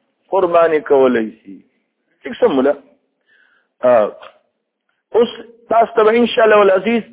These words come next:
د هدایې مصنف د دې ښه تفصیل درته وکړي. قال: «وقت الاضحیة»، وقت اضحیه، «يدخل»،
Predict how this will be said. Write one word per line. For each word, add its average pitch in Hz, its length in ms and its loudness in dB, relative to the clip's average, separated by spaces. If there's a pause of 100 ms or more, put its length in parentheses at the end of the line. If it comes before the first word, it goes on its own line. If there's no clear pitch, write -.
(680)
د 123 100 -4
هدایې 180 460 2
مصنف 208 480 0 (240)
د - 40 0 (100)
دې 233 140 0
ښه - 180 -2 (120)
تفصیل 247 380 -2
درته - 240 -2
وکړي. 110 300 -10 (840)
قال: 220 260 0
«وقت 226 360 2
الاضحیة»، 226 720 2 (440)
وقت 220 280 -6
اضحیه، 214 680 2 (2500)
«يدخل»، 233 340 0